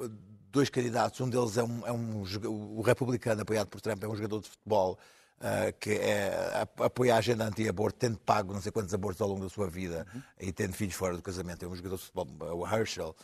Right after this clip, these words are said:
Speaker 1: que é uma, uma, uma figura que, neste momento, o Senado está nas mãos daqueles dois, eh, daqueles dois contendores. E, eh, ehm, DeSantis é apoiado neste momento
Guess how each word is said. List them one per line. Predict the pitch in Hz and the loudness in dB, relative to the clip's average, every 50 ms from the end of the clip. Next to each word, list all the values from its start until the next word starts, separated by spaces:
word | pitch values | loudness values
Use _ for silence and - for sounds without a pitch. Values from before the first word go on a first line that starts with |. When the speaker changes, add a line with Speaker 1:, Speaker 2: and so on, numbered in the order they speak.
| - - - - _ _ | -20 -20 -20 -20 _ _
Speaker 1:
que | - 98 | -6 -6
é | |
uma, | 98 95 92 87 85 85 90 85 | -4 -4 -6 -8 -8 -10 -10 -8
uma, | 87 98 101 104 104 107 | -8 -4 -4 -2 0 0
uma | 110 113 | 0 0
figura | - - 110 110 120 107 98 87 82 - - - - - | 0 0 2 6 6 6 6 6 4 -2 -8 -18 -20 -20
que, | - - _ - - - _ _ _ - _ _ _ - | -20 -20 _ -18 -18 -18 _ _ _ -20 _ _ _ 0
neste | 147 165 139 - - | 2 2 2 2 2
momento, | 131 147 151 151 143 117 - - 113 104 95 - - | 0 2 4 2 2 0 -2 -6 -8 -6 -6 -4 -4
o | 113 110 | -4 -4
Senado | - - 123 135 123 113 107 95 90 92 82 - | -2 2 4 6 6 4 4 -2 -10 -12 -14 -12
está | - - - 147 139 | -4 4 6 6 6
nas | 127 123 113 104 | 6 4 2 2
mãos | 104 120 127 120 110 98 | 4 2 4 4 2 2
daqueles | 101 101 - 110 98 95 92 | 0 -2 -2 -2 -4 -4 -2
dois, | 87 87 76 60 73 92 - - 65 | -2 -4 -4 -4 -8 -12 -12 -12 -10
eh, | 67 85 85 85 | -8 -8 -6 -6
daqueles | 87 101 90 95 95 87 | -6 -6 -4 -4 -4 -4
dois | 85 92 87 82 | -4 -4 -6 -6
contendores. | - 90 85 85 87 87 82 76 65 - - - _ _ - - - - - - - - - - - - | -8 -10 -10 -10 -10 -12 -10 -12 -14 -14 -18 -20 _ _ -20 -18 -16 -16 -14 -14 -16 -16 -18 -12 -4 0
E, | 143 143 151 147 127 107 - - | 4 6 6 6 6 4 0 -2
eh, | - - 113 117 120 123 - - 135 135 135 131 | 0 4 4 6 6 6 6 6 8 8 8 8
ehm, | 120 127 123 123 117 - - - - - _ _ _ _ _ _ _ _ _ _ _ _ _ _ _ _ _ _ _ _ _ _ _ _ _ _ _ _ _ _ _ _ - | 6 4 0 -2 -4 -6 -10 -16 -20 -20 _ _ _ _ _ _ _ _ _ _ _ _ _ _ _ _ _ _ _ _ _ _ _ _ _ _ _ _ _ _ _ _ -6
DeSantis | 113 107 123 - - 185 165 160 156 139 - 151 151 151 131 - - _ _ - | 0 2 4 6 8 8 8 8 6 4 4 4 4 4 2 -2 -6 _ _ 4
é | 135 143 147 151 143 - - 139 | 6 8 8 8 6 4 2 0
apoiado | 131 - - 147 143 135 131 131 127 120 | 0 4 6 6 8 8 8 6 6 4
neste | 131 127 - - | 0 -4 -2 -2
momento | 131 135 135 135 131 - 131 | 0 0 0 0 -2 -4 -6